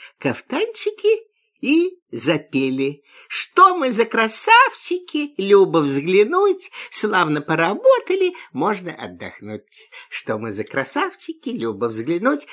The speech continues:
славно поработали, можно отдохнуть». Потом они стали скакать, плясать,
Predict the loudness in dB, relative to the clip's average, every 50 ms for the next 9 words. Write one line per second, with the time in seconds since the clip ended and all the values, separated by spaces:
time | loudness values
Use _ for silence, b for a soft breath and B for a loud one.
0 | B B B -10 -8 -8 -8 -6 -8 -8 -8 -8 -6 -4 -4 -4 -4 -4 -6 -6
1 | -6 -4 -2 0 0 0 0 -2 -4 -2 -2 -4 -4 -6 -10 -10 -10 -12 -10 -8
2 | -8 -10 -10 -10 -14 -16 -12 -10 -8 -8 -8 -8 -12 B B B B B B B
3 | B B _ _ _ _ _ _ -6 -6 -6 -4 -2 -2 -2 0 0 0 0 0
4 | -2 -4 -6 _ _ _ _ -18 -14 -8 -6 -4 -4 -4 -4 -6 -6 -6 -8 -8
5 | -8 -8 -8 -8 -8 -10 -12 -14 -18 _ -10 -10 -8 -8 -10 -10 -8 -4 -4 -4
6 | -4 -6 -8 -12 -16 -20